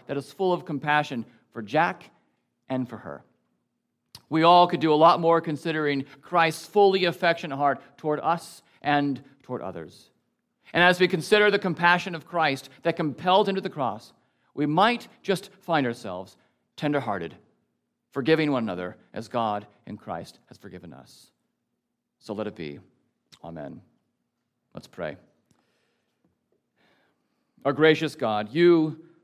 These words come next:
are gracious, you are merciful, you are slow to anger, you are abounding in steadfast love and faithfulness, and we pray, O Lord, that we would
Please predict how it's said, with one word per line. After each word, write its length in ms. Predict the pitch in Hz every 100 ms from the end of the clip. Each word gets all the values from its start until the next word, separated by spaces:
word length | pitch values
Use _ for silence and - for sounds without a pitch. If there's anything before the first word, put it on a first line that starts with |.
| _ _ -
are 160 | 175
gracious, 440 | 185 170 160 160 147
you 100 | 160
are 80 | 160
merciful, 460 | 165 175 165 165
you 160 | 156 160
are 80 | 156
slow 340 | - 190 196
to 140 | 190
anger, 220 | 175 180 170
you 180 | 165 160
are 100 | 165
abounding 460 | 151 165 190 185
in 80 | 175
steadfast 500 | - 180 170 170 160
love 340 | 160 156 156
and 160 | 156 151
faithfulness, 440 | 156 160 160 151
and 60 | 151
we 80 | 143
pray, 360 | - 175 180
O 180 | 175 160
Lord, 440 | 147 151 156 156 143
that 120 | 131
we 80 | 143
would 220 | 139